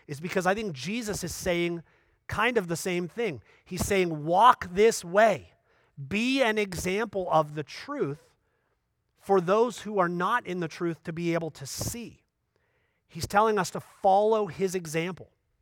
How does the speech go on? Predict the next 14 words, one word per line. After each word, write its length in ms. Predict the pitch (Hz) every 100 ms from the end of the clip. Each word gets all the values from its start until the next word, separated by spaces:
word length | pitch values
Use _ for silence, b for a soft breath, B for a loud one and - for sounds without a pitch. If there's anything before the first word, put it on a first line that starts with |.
| _ _ _ _ _ _ _
He's 220 | 175 -
saying, 280 | 202 185 170
"Trust 640 | - - 214 202 - 185
the 100 | 180
Father 500 | - 190 196 165 127
as 220 | 123 127
Jesus 500 | 117 156 220 160 131
trusted 400 | - 135 113 123
the 80 | 113
Father. 360 | - 107 98 104
Do 380 | 107 185 226
the 140 | 240 220
Father's 480 | 220 214 208 208 170
will 480 | 185 220 180 170